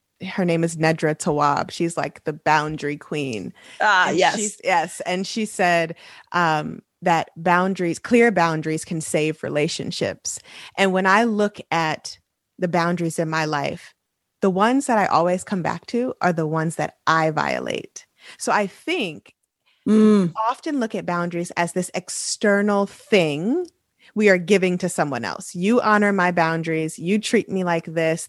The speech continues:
Speaker 1: This is how I wanna be treated, et cetera. That's important. But also, are we holding up our end of the boundaries? And for me, it's checking myself, like, "Alex, okay, you said you didn't wanna do X, Y, and Z, but you just said yes to that."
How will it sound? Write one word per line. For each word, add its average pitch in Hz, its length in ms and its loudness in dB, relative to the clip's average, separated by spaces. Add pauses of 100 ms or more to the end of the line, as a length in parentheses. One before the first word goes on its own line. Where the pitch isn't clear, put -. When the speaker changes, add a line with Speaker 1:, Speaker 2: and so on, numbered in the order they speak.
Speaker 1:
This 202 320 2
is 208 80 0
how 190 220 4
I 175 100 8
wanna 175 280 2
be 165 120 0
treated, 165 400 -2
et 156 80 -4
cetera. - 380 -4
That's 202 240 2
important. 214 560 -4 (380)
But - 180 4
also, 208 540 2
are 220 180 6
we 254 160 0
holding 208 460 0
up 185 180 -2 (140)
our 285 440 4
end 160 460 -4 (280)
of 180 160 0
the 196 60 0
boundaries? 233 760 0
And 202 140 2
for 202 140 0
me, 208 380 2
it's 180 180 -2
checking 208 440 0
myself, 165 420 -2
like, 156 140 -2
"Alex, 160 340 2
okay, 160 220 0
you 170 140 0
said 180 320 2
you 175 60 0
didn't 175 280 0
wanna 165 180 0
do 165 160 0
X, - 220 -2
Y, 180 140 2
and 180 160 -2
Z, 247 180 -2
but 190 200 -2
you 190 80 2
just 180 200 0
said 214 180 4
yes 220 280 2
to 165 100 0
that." - 260 -2